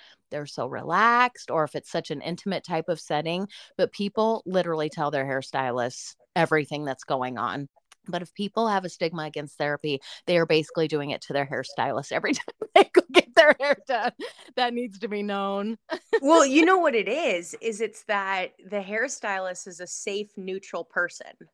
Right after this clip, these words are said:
Speaker 2: You're not really gonna run into that person most of the time.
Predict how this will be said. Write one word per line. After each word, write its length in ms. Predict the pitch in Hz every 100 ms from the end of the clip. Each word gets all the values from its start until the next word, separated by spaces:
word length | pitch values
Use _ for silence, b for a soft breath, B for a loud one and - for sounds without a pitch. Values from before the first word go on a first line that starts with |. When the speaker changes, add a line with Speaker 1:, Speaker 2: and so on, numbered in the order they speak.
| _
Speaker 2:
You're 140 | 175 185
not 300 | 190 196 -
really 300 | 202 196 190
gonna 220 | 180 175
run 240 | 175 170
into 260 | 165 170 175
that 240 | 170 160
person 540 | - 170 170 - 165 170
most 340 | 165 180 -
of 100 | 190
the 80 | 170
time. 600 | 170 175 165 160 156 160